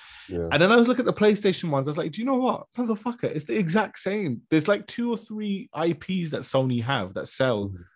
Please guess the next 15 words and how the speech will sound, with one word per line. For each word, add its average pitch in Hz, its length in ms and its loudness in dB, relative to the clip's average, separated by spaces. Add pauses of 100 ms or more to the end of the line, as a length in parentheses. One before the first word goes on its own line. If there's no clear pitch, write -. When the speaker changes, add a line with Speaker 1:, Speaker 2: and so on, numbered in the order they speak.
(220)
Speaker 2:
special - 480 0
numbers. 104 600 -2 (240)
Speaker 1:
Yeah, 92 180 0
Speaker 2:
Then 180 140 6
they 202 60 4
Speaker 1:
yeah. - 40 4
Speaker 2:
got 196 120 0
the 175 100 2
next 156 380 -2
set - 160 -2
of - 100 -6
first 123 320 2
party, 98 600 -6
which 117 220 -2
are 110 180 0